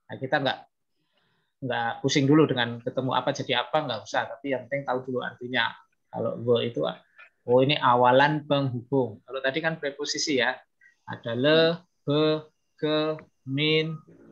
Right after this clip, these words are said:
terus tahat, kemudian apa satu lagi tadi ya. Nah, itu preposisi awalan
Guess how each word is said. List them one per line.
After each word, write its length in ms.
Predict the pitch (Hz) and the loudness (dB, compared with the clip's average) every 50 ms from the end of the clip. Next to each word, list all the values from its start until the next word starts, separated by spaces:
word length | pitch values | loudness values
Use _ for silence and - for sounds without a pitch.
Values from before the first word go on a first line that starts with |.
| - - - - | -20 -20 -20 -14
terus 240 | - 131 127 - - | -10 -10 -10 -6 -2
tahat, 640 | - 131 120 - - 139 139 147 156 160 160 156 - - _ _ _ _ - _ _ _ - _ _ _ _ _ _ _ - | -2 -2 -2 -2 0 2 2 2 2 2 -2 -4 -10 -18 _ _ _ _ -20 _ _ _ -20 _ _ _ _ _ _ _ -20
kemudian 560 | 120 - 107 110 110 110 107 117 120 113 110 | -18 -18 -18 -18 -18 -16 -10 -6 -6 -6 -6
apa 220 | 110 110 - - 113 | -8 -8 -8 -6 -6
satu 240 | - - - - 110 | -6 -6 -8 -6 -4
lagi 220 | 107 104 - - | -4 -4 -4 -6
tadi 320 | - - 104 - 135 - 117 | -6 -8 -4 -2 0 0 0
ya. 80 | 110 - - _ _ _ _ _ _ _ _ _ - - - - - _ _ _ _ _ _ _ _ - - - _ _ _ _ _ _ _ _ _ _ _ _ _ _ _ - | 0 -4 -10 _ _ _ _ _ _ _ _ _ -20 -20 -18 -20 -20 _ _ _ _ _ _ _ _ -18 -18 -18 _ _ _ _ _ _ _ _ _ _ _ _ _ _ _ 0
Nah, 360 | 156 139 123 110 98 92 - - | 2 4 4 4 2 0 -4 -6
itu 520 | - 131 131 131 - 175 175 175 175 - - _ _ _ _ _ _ | -4 -4 -2 0 2 4 4 4 2 -2 -8 _ _ _ _ _ _
preposisi 640 | - 139 143 - 139 135 131 - 139 131 - 139 123 | -2 0 0 2 2 2 4 4 4 4 4 2 2
awalan 1040 | 120 - - 131 127 127 123 123 123 123 117 117 113 117 120 135 151 160 180 180 | 2 0 0 0 2 2 2 2 2 2 0 -2 -4 -2 0 0 0 0 0 0